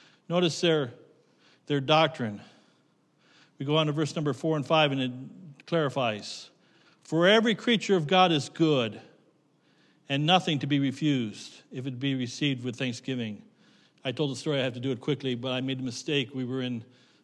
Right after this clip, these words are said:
Bonnie and Karen again, you guys were in Jerusalem, you know what I'm talking about. We ate in Jerusalem. We found an American hamburger place in Jerusalem. I, I purposely scouted it out myself. I wanted to get a hamburger. Well, you can't get cheeseburgers in,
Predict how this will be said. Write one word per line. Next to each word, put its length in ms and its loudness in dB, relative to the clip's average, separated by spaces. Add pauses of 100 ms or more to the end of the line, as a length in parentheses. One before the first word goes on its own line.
(100)
Bonnie 400 0
and 120 -6 (220)
Karen 340 -4
again, 320 -4
you 240 -10
guys 400 -4
were 140 -6
in 80 -6
Jerusalem, 560 -8
you 40 -8
know 80 -8
what 100 -8
I'm 60 -10
talking 280 -10
about. 260 -12 (680)
We 200 0
ate 180 4
in 140 -4
Jerusalem. 480 -4 (180)
We 60 -6
found 240 -4
an 80 -4
American 360 -4
hamburger 440 -4
place 400 -10
in 220 -10 (100)
Jerusalem. 560 -10
I, 320 -6
I 260 -2 (100)
purposely 420 -6
scouted 420 -6
it 100 -8
out 120 -6
myself. 560 -10 (420)
I 160 -4
wanted 220 -4
to 80 -6
get 120 -4
a 80 -6
hamburger. 420 -4 (720)
Well, 160 2
you 80 2
can't 260 0
get 200 0
cheeseburgers 760 -2
in, 260 -6